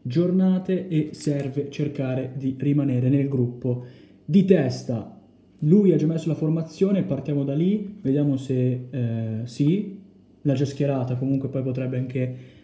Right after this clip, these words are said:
cambiarla. Tre quattro tre con Rui Patricio in porta, Augello, Tomori e Kier in difesa,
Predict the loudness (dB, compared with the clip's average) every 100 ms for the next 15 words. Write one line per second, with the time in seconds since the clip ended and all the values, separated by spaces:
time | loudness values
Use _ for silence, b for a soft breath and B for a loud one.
0 | -6 0 4 4 4 0 -2 -2 -4 -2
1 | -4 -4 -4 -2 -2 -2 0 0 0 -2
2 | -2 0 -2 -2 -2 -2 -2 -4 -6 -6
3 | -6 -4 0 2 2 2 2 0 0 0
4 | 0 0 0 -2 -2 2 2 2 0 0
5 | -2 0 0 -2 0 2 2 0 -2